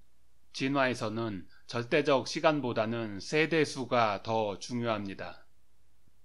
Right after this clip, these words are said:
농경이 시작된 이후의 일만 년은 이십오 년을 한 세대로 볼 때 사백 세대에 불과하기 때문에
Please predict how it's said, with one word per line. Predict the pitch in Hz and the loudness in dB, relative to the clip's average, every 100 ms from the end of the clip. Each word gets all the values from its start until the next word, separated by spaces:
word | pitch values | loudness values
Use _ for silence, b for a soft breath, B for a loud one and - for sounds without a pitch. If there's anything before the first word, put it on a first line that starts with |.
| - | -16
농경이 | - 123 143 156 156 | -4 0 4 4 4
시작된 | 139 151 151 143 156 139 120 | 2 2 4 4 2 2 2
이후의 | 117 120 120 127 117 127 | 2 0 2 2 2 0
일만 | 120 127 127 120 | 2 2 2 2
년은 | 107 107 117 104 90 - b b b - - | 0 -2 -2 -2 -6 -12 b b b -6 -2
이십오 | 135 185 143 | 0 2 4
년을 | 127 127 131 123 | 4 4 4 2
한 | 151 156 | 2 0
세대로 | 143 160 151 147 113 | 2 2 4 2 2
볼 | 107 - | -2 -2
때 | 123 110 98 - b b | 0 0 -2 -6 b b
사백 | - 160 160 170 151 | -2 4 4 4 2
세대에 | 156 135 135 123 123 110 - | 2 2 4 4 4 2 0
불과하기 | 120 120 123 113 107 | -2 2 4 4 0
때문에 | 110 101 104 110 101 90 | -4 -4 -4 -4 -4 -8